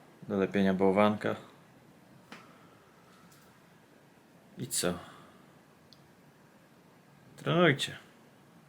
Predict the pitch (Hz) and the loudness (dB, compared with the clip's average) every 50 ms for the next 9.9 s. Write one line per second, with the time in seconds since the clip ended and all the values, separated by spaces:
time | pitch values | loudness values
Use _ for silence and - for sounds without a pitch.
0 | - - - - - - - - - - - - - - - - - - - - | -20 -20 -20 -20 -20 -20 -20 -20 -20 -20 -20 -20 -20 -20 -20 -20 -20 -20 -20 -20
1 | - - - - - - - - - - - - - - - - - - - - | -20 -20 -20 -20 -20 -20 -20 -20 -20 -20 -20 -20 -20 -20 -20 -20 -20 -20 -20 -18
2 | - - 123 131 135 135 135 135 131 123 123 127 123 120 123 120 107 117 110 123 | -10 -6 0 4 6 8 8 8 8 8 8 8 8 8 4 0 -2 -2 0 0
3 | 127 127 120 117 117 113 - - 107 101 - - - - 117 113 - - 117 117 | 2 2 2 0 0 -4 -6 -6 -8 -8 -8 -10 -12 -12 -12 -12 -12 -10 -8 -6
4 | 117 117 117 - - - - 131 135 143 143 - - - - - - - - - | -4 -4 -4 -6 -10 -8 -4 -2 -2 -2 -2 -4 -12 -18 -20 -20 -20 -16 -16 -14
5 | - - - - - - - - - - - - - - - - - - - - | -14 -16 -18 -20 -16 -16 -16 -16 -16 -20 -20 -20 -20 -20 -20 -20 -20 -20 -20 -20
6 | - _ - _ - - - - - - - - - - - 139 139 123 120 123 | -20 _ -20 _ -20 -20 -20 -20 -20 -20 -20 -20 -14 -4 2 6 8 8 8 6
7 | 123 139 147 147 139 139 139 139 139 135 - - 143 135 - - 143 139 - 139 | 4 2 2 4 4 4 4 2 0 0 -2 -4 -8 -6 -4 -2 -2 -2 -2 -2
8 | 135 135 131 131 - - - 139 139 135 131 127 127 127 127 - 131 131 131 - | -2 -4 -4 -4 -6 -6 -2 2 2 2 2 2 0 -4 -2 0 -2 -2 -2 -2
9 | - 139 135 139 139 131 117 107 110 104 - 110 107 - - 107 104 | 2 4 6 8 8 8 8 6 2 -2 -2 -2 -4 -4 -6 -8 -8